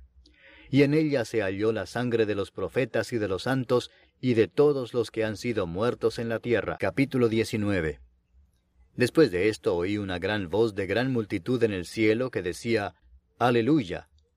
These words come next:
Salvación y honra y gloria y poder son del Señor Dios nuestro,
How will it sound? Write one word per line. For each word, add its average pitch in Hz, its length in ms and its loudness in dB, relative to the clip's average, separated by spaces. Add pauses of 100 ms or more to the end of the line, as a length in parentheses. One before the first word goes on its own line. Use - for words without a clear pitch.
Salvación 127 760 0
y 107 80 -2
honra 117 480 0
y 92 120 -6
gloria 120 480 0
y 101 100 -6
poder 113 520 0
son 123 240 -2
del 113 180 0
Señor 110 420 -4
Dios 110 300 0
nuestro, 107 440 -2